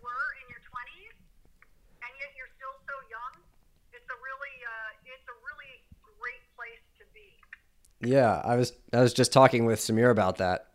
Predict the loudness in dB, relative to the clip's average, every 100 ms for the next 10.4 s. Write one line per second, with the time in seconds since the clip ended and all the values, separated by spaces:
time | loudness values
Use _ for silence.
0 | -2 0 0 0 -2 0 2 6 4 2
1 | -8 -20 -20 _ _ 0 8 12 12 12
2 | 6 2 -12 -20 _ 0 0 4 6 8
3 | 6 4 0 -4 -2 0 2 4 6 6
4 | 4 0 2 4 4 4 2 4 2 2
5 | -2 -14 _ _ _ _ _ _ 2 4
6 | 10 10 10 8 2 2 4 6 8 8
7 | 6 4 6 4 4 6 6 6 4 0
8 | 2 2 2 4 4 4 4 4 4 4
9 | 4 6 4 2 2 2 0 -4 -4 -4
10 | -4 -6 -10 -8